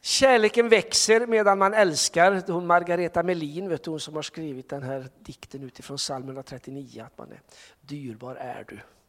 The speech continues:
Kärleken kan inte vara ensam, den förutsätter ett jag och ett du. Och utan kärlek,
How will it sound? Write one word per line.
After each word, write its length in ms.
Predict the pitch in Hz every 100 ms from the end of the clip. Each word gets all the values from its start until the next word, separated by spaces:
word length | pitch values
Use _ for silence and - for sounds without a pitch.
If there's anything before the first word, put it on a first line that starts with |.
| _ _ _ - - _ _ _ _ _ _ _ _
Kärleken 520 | - - 208 170 147
kan 180 | 160 165
inte 180 | 190 180
vara 100 | 143
ensam, 720 | - 185 139 107 - 147 160 143
den 200 | 143 139
förutsätter 680 | - 170 139 - 143 -
ett 300 | 139 135 151
jag 400 | 131 139 156 127
och 100 | 92
ett 100 | 127 -
du. 400 | 139 135 160 - 117 - _ _ _ _ _ _ _ _ _ _ _ _ _ _ _ _ _ _ _ _ _ _
Och 120 | 147 -
utan 380 | 165 - 135
kärlek, 1000 | 135 - 156 139 98 123 - - - -